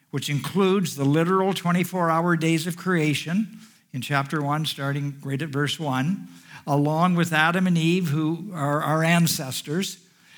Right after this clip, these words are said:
and we'll learn in detail the truth of creation versus evolution. And in our society today, evolution is just taken for granted.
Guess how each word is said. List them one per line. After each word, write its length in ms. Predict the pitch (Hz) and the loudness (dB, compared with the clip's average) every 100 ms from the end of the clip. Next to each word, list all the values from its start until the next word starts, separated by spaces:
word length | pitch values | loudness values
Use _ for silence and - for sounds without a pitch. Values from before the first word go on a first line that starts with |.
| - - | -8 0
and 180 | 151 | 2
we'll 140 | 151 156 | 4 4
learn 240 | 160 165 | 4 4
in 200 | 160 143 | 2 2
detail 800 | 135 214 233 147 151 135 135 139 - - - | 4 4 4 2 2 2 0 -2 -8 -18 -8
the 120 | 139 | -4
truth 800 | 135 - - 226 214 143 160 - - _ - - | -4 -8 -2 0 2 0 -4 -8 -20 _ -14 -2
of 300 | 147 131 120 _ _ _ _ _ _ | 0 0 -8 _ _ _ _ _ _
creation 640 | - 170 170 175 175 170 | -2 2 4 2 0 0
versus 400 | 160 151 151 143 | 2 0 -2 -2
evolution. 680 | 147 143 160 160 - 113 113 - _ _ _ _ _ _ _ | 0 2 2 2 -2 -10 -16 -20 _ _ _ _ _ _ _
And 160 | 135 131 | -2 2
in 100 | 139 | 2
our 180 | 151 147 | 2 0
society 720 | - 139 196 196 214 196 160 | -2 -4 2 4 4 4 2
today, 420 | 135 139 139 151 | 0 0 2 2
evolution 500 | 143 147 170 160 151 | 2 2 2 0 -2
is 100 | 135 | -4
just 200 | 143 131 | -4 -6
taken 260 | 156 127 120 | -6 -6 -6
for 100 | 113 | -6
granted. 400 | 117 123 113 | -4 -4 -4